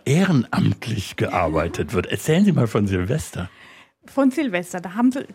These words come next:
Speaker 2: da haben Sie ja schon gut zugehört. Ja, an Silvester ist ja Highlight-Phase in der Bäckerei. Bei uns gibt's Neujahrsbrezel, wo das Patenkind vom Paten den Glücksbringer gebracht gibt. Dementsprechend ganz viele Bestellungen.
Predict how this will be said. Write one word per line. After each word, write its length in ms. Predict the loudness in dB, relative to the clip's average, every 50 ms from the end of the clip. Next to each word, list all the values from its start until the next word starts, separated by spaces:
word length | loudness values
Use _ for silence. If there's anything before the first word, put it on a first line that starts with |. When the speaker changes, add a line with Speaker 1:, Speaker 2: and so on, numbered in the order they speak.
| -20 -20 -12 -6 -2
Speaker 2:
da 120 | 0 2
haben 160 | 2 2 2
Sie 120 | 4 4 4
ja 120 | 4 4
schon 240 | 2 2 0 0 0
gut 300 | 0 0 -2 -2 -2 -2
zugehört. 380 | 0 0 0 0 0 -2 -2
Ja, 120 | -2 -2 -2
an 100 | -2 -2
Silvester 580 | -2 -2 -2 0 0 0 0 0 -2 -2 -2
ist 160 | -2 -4 -6 -4
ja 280 | -4 -4 -4 -4 -2
Highlight-Phase 920 | 0 0 2 2 0 0 -2 -2 -4 -8 -8 -4 -2 -2 -2 -2 -2 -6 -6
in 200 | -4 -4 -2 -2
der 160 | -2 -2 -2
Bäckerei. 640 | -2 -4 -4 -2 0 0 0 0 0 -2 -2 -2 -2
Bei 140 | -2 -2
uns 240 | -2 -2 -2 -4 -4 -4
gibt's 300 | -6 -6 -6 -8 -12 -6
Neujahrsbrezel, 1400 | -4 -2 0 2 2 2 2 2 2 0 -2 -4 -6 -8 -4 -2 -2 0 0 0 -2 -2 -4 -4 -2 -2 -2 -4 -6 -10 _ _ -6
wo 140 | -4 -4 -4
das 200 | -6 -10 -12 -12
Patenkind 680 | -10 -4 -2 -2 0 2 2 2 2 2 2 2 2 2
vom 180 | 0 -4 -4
Paten 520 | -4 -2 -2 -2 -2 2 2 2 2 2 -2 -8 -20 _ _ -4
den 120 | -2 -2 0
Glücksbringer 600 | 2 0 0 -2 -6 -10 -4 0 0 2 2 0
gebracht 480 | -2 -4 -4 -2 -2 -2 -2 -4 -6
gibt. 240 | -8 -8 -8 _ -2
Dementsprechend 680 | 0 2 2 0 -2 -4 -6 -4 -2 -2 0 -2 0 0
ganz 280 | 2 2 2 0 -2
viele 220 | 0 2 2 2 2
Bestellungen. 720 | 0 -2 -6 -6 -4 -4 -2 0 2 2 2 2 0 -2